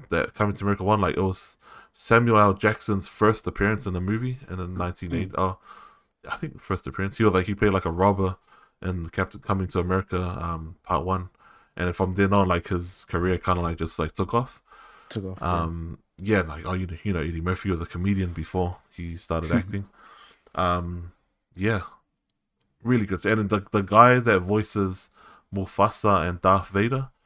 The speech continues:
Speaker 1: he's the
Speaker 2: Mm.
Speaker 1: dad in the, in the movie.
Speaker 2: That's pretty cool.
Speaker 1: Yeah, James, James Earl Jones. Fuck, he's got a mean voice, bro.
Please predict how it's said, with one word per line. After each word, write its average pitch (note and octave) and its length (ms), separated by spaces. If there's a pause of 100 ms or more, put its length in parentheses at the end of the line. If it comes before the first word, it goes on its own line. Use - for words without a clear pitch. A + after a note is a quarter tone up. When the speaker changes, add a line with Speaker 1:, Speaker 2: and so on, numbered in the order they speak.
(180)
Speaker 1:
he's A#2 200
the F#2+ 100
Speaker 2:
Mm. B2 80
Speaker 1:
dad G2+ 400
in F#2 140
the, D#2+ 180
in F2 80
the E2+ 100
movie. D#2+ 280 (1080)
Speaker 2:
That's E2+ 160
pretty - 240
cool. F#2 320 (180)
Speaker 1:
Yeah, E2 280 (100)
James, G2+ 500
James G#2 240
Earl F#2+ 120
Jones. F2+ 380
Fuck, - 180
he's F#2+ 120
got E2 100
a D#2+ 60
mean D#2+ 200
voice, D#2+ 280
bro. - 160